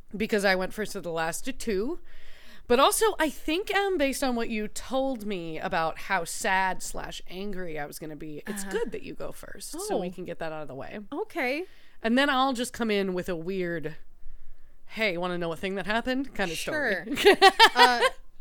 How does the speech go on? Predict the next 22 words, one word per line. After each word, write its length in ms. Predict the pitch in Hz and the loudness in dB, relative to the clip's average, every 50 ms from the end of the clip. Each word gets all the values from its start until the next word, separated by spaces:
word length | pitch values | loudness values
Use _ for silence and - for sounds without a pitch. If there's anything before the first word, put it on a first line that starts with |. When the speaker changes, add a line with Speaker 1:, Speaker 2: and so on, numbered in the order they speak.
| - - | -6 -4
Speaker 2:
this 360 | - 226 247 262 262 254 - 214 - - - - - - - - - | -2 0 0 0 0 -2 -4 -8 -10 -8 -8 -8 -8 -8 -8 -8 -4
is 320 | 233 269 277 302 330 311 | -4 -2 -2 -2 -4 -4
gonna 220 | - 339 330 330 285 | -4 -2 -2 -2 -2
be 320 | 285 277 269 269 269 247 | -4 -4 -4 -2 -2 -2
a 180 | - 226 220 220 | -2 -4 -4 -4
new 240 | 226 240 262 302 | -2 -2 -2 -2
thing 220 | 302 - 311 302 294 | -2 -2 -2 -2 0
that 100 | 277 254 | 0 0
I'm 100 | 254 247 | 0 0
gonna 120 | 240 240 | 0 -2
be 80 | 233 240 | -4 -4
trying. 520 | - - - 214 196 180 175 190 208 214 - | -6 -6 -4 -2 -2 -2 -2 -4 -6 -8 -10
Speaker 1:
Oh. 360 | - 156 165 190 202 190 151 - - | -10 -10 -10 -10 -12 -12 -12 -14 -12
Speaker 2:
'Cause 120 | - 240 | -2 0
every 200 | 247 254 294 330 349 | 0 2 2 2 0
once 220 | 359 370 392 - | 0 0 -2 -2
in 60 | 339 | -2
a 40 | 262 | 0
while 180 | 247 233 226 226 | 0 0 0 0
I'm 140 | 226 226 226 | 0 -2 -2
like, 200 | 214 208 202 - | -4 -6 -8 -10
"Damn, 340 | - - 185 170 160 160 | -14 -12 -12 -12 -12 -12